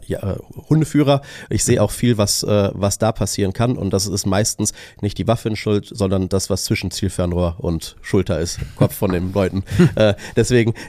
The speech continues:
Speaker 1: denke ich, ähm, dass da, ähm, vielleicht auch ein bisschen Nachholbedarf ist. Vielleicht mache ich mich da auch gerade schlecht in der Jägerschaft, aber das ist meine Meinung und die, die vertrete ich auch zu hundert Prozent. Gibt es was, was du dir anregen würdest, wenn du das gerade so alles zusammensiehst, militärisches Schießen,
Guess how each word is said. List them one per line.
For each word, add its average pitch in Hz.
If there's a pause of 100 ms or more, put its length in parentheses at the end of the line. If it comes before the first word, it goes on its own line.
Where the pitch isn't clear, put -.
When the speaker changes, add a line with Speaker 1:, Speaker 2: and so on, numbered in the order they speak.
Speaker 1:
denke 117
ich, -
ähm, 107
dass 101
da, 107
ähm, 98
vielleicht 107
auch 113
ein 131
bisschen 120
Nachholbedarf 131
ist. 127
Vielleicht 95
mache 107
ich 107
mich 107
da 104
auch 95
gerade -
schlecht -
in 104
der 92
Jägerschaft, 120
aber 90 (320)
das 107
ist 101
meine 101
Meinung 117
und 98
die, 98 (120)
die 101
vertrete 123
ich 110
auch 104
zu -
hundert 127
Prozent. 117 (300)
Gibt -
es 117
was, 117
was 107
du 139
dir 113
anregen 107
würdest, 107
wenn 104
du 101
das 98
gerade 104
so 101
alles 113
zusammensiehst, 110
militärisches 107
Schießen, 113